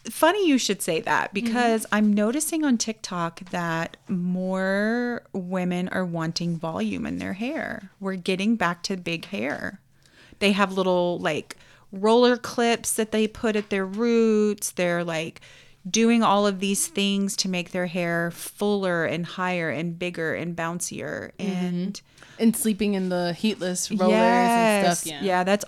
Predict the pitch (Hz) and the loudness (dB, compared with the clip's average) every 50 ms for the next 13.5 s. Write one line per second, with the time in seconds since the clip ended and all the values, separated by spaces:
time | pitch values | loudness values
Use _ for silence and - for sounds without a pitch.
0 | - - 185 185 185 180 - - 202 180 180 175 175 160 160 165 160 156 269 247 | -2 0 2 2 2 0 -2 -4 -6 -4 -4 -4 -2 0 2 4 4 4 4 2
1 | 220 196 190 208 233 254 - - 311 311 302 269 233 208 - - 180 175 180 180 | 2 0 0 -2 -2 -2 -2 0 0 2 2 4 4 2 2 2 2 2 2 0
2 | 180 185 180 175 170 165 165 165 165 165 165 165 - 175 165 160 160 165 185 214 | 0 2 2 2 2 2 0 0 0 0 -2 -2 -2 -4 -4 -4 -2 -2 -2 -2
3 | 254 294 302 - _ _ _ _ _ _ _ _ _ _ _ _ - 214 208 214 | -2 -4 -4 -8 _ _ _ _ _ _ _ _ _ _ _ _ -2 0 0 0
4 | 220 254 262 226 220 202 185 175 170 170 - - 175 - - - - - 202 - | 0 0 0 0 0 0 -2 -2 -2 -4 -6 -8 -8 -8 -8 -8 -10 -10 -10 -10
5 | - - - - - - - - - - - 277 247 226 - - - 605 - - | -10 -10 -10 -10 -12 -12 -12 -12 -12 -6 -2 -2 -2 -2 -4 -6 -8 -8 -8 -8
6 | _ - 339 269 208 208 208 254 226 220 202 214 214 208 - - 233 214 220 233 | _ -8 -4 0 2 4 4 4 4 4 4 4 4 2 0 0 0 2 4 4
7 | 240 247 220 - - 180 170 160 - - - - 185 185 190 190 185 185 - _ | 4 4 2 0 -2 -4 -4 -4 -4 -6 -4 -4 -4 -2 -2 -4 -4 -6 -12 _
8 | _ _ - 202 196 196 202 202 202 196 190 196 - - - 208 214 226 226 - | _ _ 0 0 2 2 2 2 2 2 0 0 0 -2 -2 0 0 0 -2 -4
9 | - - 220 208 190 185 185 190 185 190 185 180 180 180 185 196 214 233 247 262 | -6 -4 -2 -2 -2 -2 -2 -2 -4 -4 -2 -2 -2 -2 -2 0 0 -2 -2 -4
10 | 254 - - - - - - - - - - 202 185 202 196 185 185 180 185 190 | -4 -8 -10 -12 -18 -20 -20 -20 -10 -4 -2 -2 0 0 0 0 2 2 2 2
11 | 190 190 190 185 190 180 170 180 175 165 170 160 165 165 160 165 165 165 - - | 2 2 0 0 -2 -4 -2 -2 -2 -2 -2 -2 0 -2 -2 -2 -2 -4 -4 -4
12 | 160 175 175 170 165 160 156 156 156 160 175 170 151 - 95 90 - - 170 - | -4 -2 -2 -2 -2 -2 -2 -4 -4 -6 -6 -8 -6 -6 -6 -6 -8 -10 -10 -10
13 | - - - - - - - 196 - - | -12 -12 -14 -14 -14 -14 -14 -14 -14 -14